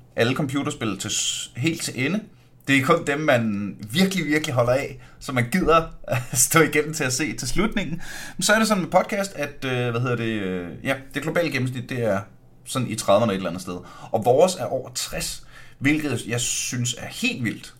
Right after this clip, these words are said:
Øh, jeg tager det som et udtryk for, at langt de fleste faktisk lytter afsnitten helt til slut. Og så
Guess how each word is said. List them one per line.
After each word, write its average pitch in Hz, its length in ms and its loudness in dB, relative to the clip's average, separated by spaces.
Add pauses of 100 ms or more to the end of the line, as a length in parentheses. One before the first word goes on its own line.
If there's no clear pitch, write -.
(720)
Øh, 117 340 2
jeg 131 120 -2
tager 156 180 2
det 143 100 -2
som 120 140 0
et 117 80 -2
udtryk 196 400 -2
for, 175 340 4
at 117 280 0
langt 113 420 0
de 165 80 -10
fleste 180 400 -6
faktisk - 420 -8
lytter 127 200 0 (180)
afsnitten 160 440 -4
helt 185 180 -4
til - 100 -4
slut. 254 320 -2 (680)
Og - 80 0
så 185 260 4